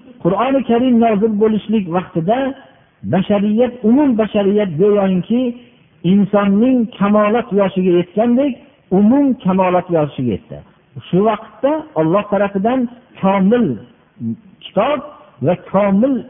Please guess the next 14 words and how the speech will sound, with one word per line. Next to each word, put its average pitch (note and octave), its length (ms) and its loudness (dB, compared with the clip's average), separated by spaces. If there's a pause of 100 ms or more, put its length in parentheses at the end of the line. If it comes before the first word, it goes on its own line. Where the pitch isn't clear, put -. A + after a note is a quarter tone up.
(180)
yo'lni E3+ 460 0
olib C3 240 -4
keldi. D#2+ 260 -10 (3500)
Qur'oni A3+ 480 2
Karim B3 320 2 (2500)
eng C4+ 240 2 (320)
amin C4 340 0 (100)
bo'lgan D3 420 0 (1200)
farishta, G3+ 480 0 (380)
eng C4 200 2 (200)
ulug' B3 420 2
bo'lgan G#3 420 0
farishta F#3 480 -2 (540)
Jibril G#3 420 2